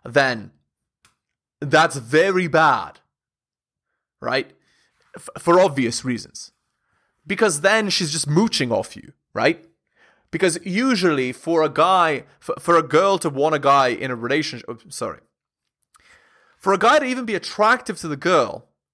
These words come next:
the guy has to be superior to her. So then for her to demand for the guy to do everything on top of that is like,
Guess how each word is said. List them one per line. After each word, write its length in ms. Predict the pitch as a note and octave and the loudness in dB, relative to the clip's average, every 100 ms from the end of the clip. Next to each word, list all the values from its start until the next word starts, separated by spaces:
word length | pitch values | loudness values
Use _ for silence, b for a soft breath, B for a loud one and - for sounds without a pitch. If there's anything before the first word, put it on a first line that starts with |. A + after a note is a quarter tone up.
| _ _ _ _ | _ _ _ _
the 140 | D#3+ | -4
guy 300 | D3 F#3 G#3+ | 0 4 4
has 180 | G3+ F#3+ | 4 0
to 60 | - | -2
be 100 | E3+ | -6
superior 400 | - - D#3+ A#2+ | -8 -6 -4 -4
to 100 | - | -8
her. 240 | B2 - _ _ _ _ _ _ _ _ _ _ _ _ _ - | -14 -16 _ _ _ _ _ _ _ _ _ _ _ _ _ -12
So 380 | - A3 F#3+ - _ _ _ _ _ _ _ _ _ _ - | -2 0 0 -4 _ _ _ _ _ _ _ _ _ _ -18
then 460 | C3 G3 B3 B3 | -2 0 0 -2
for 140 | A3 F3+ | -2 -2
her 140 | G#3 | -2
to 120 | F#3 | -4
demand 760 | C#3 C3 F#3+ F3+ C3+ B2 B2 A#2+ | -8 0 2 2 0 -2 -8 -8
for 120 | D3 | -4
the 80 | C#3+ | 0
guy 220 | D3 D#3 | 2 2
to 60 | C#3 | 0
do 220 | B2+ C#3 | -2 0
everything 260 | D3 D#3+ | 0 -4
on 120 | C3+ B2 | -6 -4
top 180 | D3 | -4
of 80 | D#3 | 0
that 260 | F3 G3+ - | 2 2 2
is 160 | D3 | -2
like, 360 | C#3 D3 C3 | 2 2 0